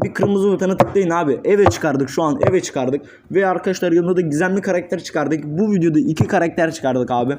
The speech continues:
O yüzden bir like'ınızı falan filan alırım yani. Bunları da bir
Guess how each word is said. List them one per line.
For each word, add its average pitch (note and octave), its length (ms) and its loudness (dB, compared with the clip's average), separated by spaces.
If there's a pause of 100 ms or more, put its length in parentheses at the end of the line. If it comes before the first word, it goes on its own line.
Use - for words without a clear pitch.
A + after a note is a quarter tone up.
(500)
O F#3+ 140 4
yüzden F3+ 340 0
bir G#3+ 60 4
like'ınızı F#3 460 2
falan F#3+ 300 -2
filan F3+ 180 -2
alırım F3 260 0
yani. C3 340 -2
Bunları D#3+ 300 0
da D#3+ 180 -2 (140)
bir D#3 180 0